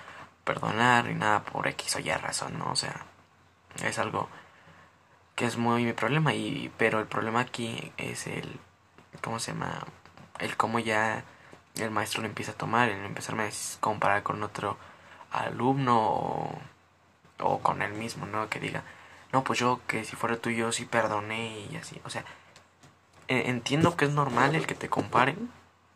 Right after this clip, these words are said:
porque esto, ah, muchas veces también te puede ayudar a ser mejor persona, pero la manera en la que lo está haciendo está mal. Lo que debería de ayudarte en este caso, profesor, es aprender a soltar y al darte herramientas para poder mejorar este problema que tienes, no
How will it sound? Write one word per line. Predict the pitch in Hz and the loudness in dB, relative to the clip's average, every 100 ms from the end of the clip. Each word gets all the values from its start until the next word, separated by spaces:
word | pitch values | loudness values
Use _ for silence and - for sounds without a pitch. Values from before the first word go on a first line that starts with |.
| - | 4
porque | 110 107 - | 4 6 2
esto, | - - 127 | -2 4 8
ah, | 110 67 | 8 6
muchas | 120 117 117 | 2 0 2
veces | 117 120 | 2 0
también | - 110 107 | 0 -2 -2
te | 113 | -4
puede | - 107 | 0 0
ayudar | 104 107 | 0 -2
a | 107 | -2
ser | - - | -4 -8
mejor | 113 - | -6 -4
persona, | - - 127 123 117 - - - - - | -4 -4 -2 -4 -6 -14 -18 -16 -16 0
pero | 120 | 4
la | 110 | 4
manera | 107 113 | 4 2
en | |
la | 123 | 2
que | 120 | 0
lo | 104 | -2
está | - | -4
haciendo | 104 104 | -4 -6
está | 104 - | -4 -2
mal. | 104 117 - - - _ _ - - - - _ _ - - - - - - | 0 0 -2 -10 -20 _ _ -18 -18 -20 -20 _ _ -20 -20 -20 -20 -20 -4
Lo | 123 120 | 2 4
que | 117 | 6
debería | 110 113 156 | 6 6 8
de | |
ayudarte | 147 107 104 127 139 - 95 | 6 4 4 4 2 -4 -6
en | |
este | 113 - - | -6 -8 -4
caso, | - - | -4 -4
profesor, | - - - 110 | -6 -6 -6 -2
es | 113 113 | -2 -2
aprender | - - 98 104 104 123 147 | -4 -4 -6 -6 0 4 6
a | |
soltar | 143 113 - 110 123 | 6 2 4 4 2
y | 123 104 | -2 -2
al | - - | -4 0
darte | 107 113 - 110 101 - - - | 0 0 -2 -2 -2 -6 -6 0
herramientas | 117 117 107 120 143 139 | 2 2 -2 0 -2 -2
para | - - | -6 -8
poder | - - 107 - - - - - - - _ | -6 -6 -6 -10 -18 -20 -20 -20 -20 -20 _
mejorar | - 107 104 104 101 | -6 -4 0 0 -2
este | 101 - | -4 -8
problema | - - - 101 - | -6 -6 -4 -4 -4
que | - - | -6 -8
tienes, | - 117 107 110 | -8 -8 -6 -4
no | 110 107 107 | -2 0 -2